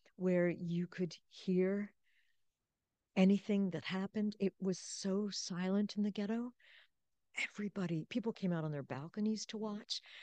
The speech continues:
We had so many ch-, police there because people were very scared. The Jewish Museum of New York was going to come, and then they did not come because of, um, all the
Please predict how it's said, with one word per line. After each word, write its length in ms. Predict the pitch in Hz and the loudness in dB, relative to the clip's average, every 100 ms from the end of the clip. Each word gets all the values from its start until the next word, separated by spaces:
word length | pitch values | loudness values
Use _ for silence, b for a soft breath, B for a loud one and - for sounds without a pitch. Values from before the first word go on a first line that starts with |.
| B | B
We 100 | 185 | 0
had 140 | 180 165 | 0 0
so 160 | 208 | 0
many 160 | 196 180 | 2 2
ch-, 120 | - - | -4 -6
police 460 | 170 151 185 - - | -6 -4 -4 -4 -2
there 220 | 190 180 | -2 -2
because 320 | 180 180 156 | -4 -6 -6
people 300 | - 165 156 | -8 -8 -4
were 180 | 160 156 143 | -4 -6 -4
very 240 | 160 180 | -4 -2
scared. 420 | 196 - 190 190 | -6 -4 -2 -2
The 60 | 165 | -4
Jewish 340 | 143 175 180 | -2 -2 -2
Museum 380 | 170 151 160 156 | -4 -4 -4 -4
of 100 | 143 | -4
New 120 | 151 | -4
York 260 | 147 156 - | -4 -6 -8
was 140 | 151 | -12
going 260 | - 156 165 | -10 -6 -6
to 80 | 175 | -8
come, 380 | - 170 175 B B B B B | -8 -4 -4 B B B B B
and 160 | 165 | -2
then 100 | 160 | 0
they 120 | 156 147 | -2 -6
did 180 | 143 | -8
not 240 | 151 185 190 | -4 -4 -4
come 240 | 190 185 | -6 -4
because 320 | 170 - 151 | -4 -6 -8
of, 80 | 151 - - | -8 -16 -10
um, 380 | 156 143 143 185 _ | -8 -6 -8 -10 _
all 160 | 160 156 | -4 -2
the 180 | 147 | -4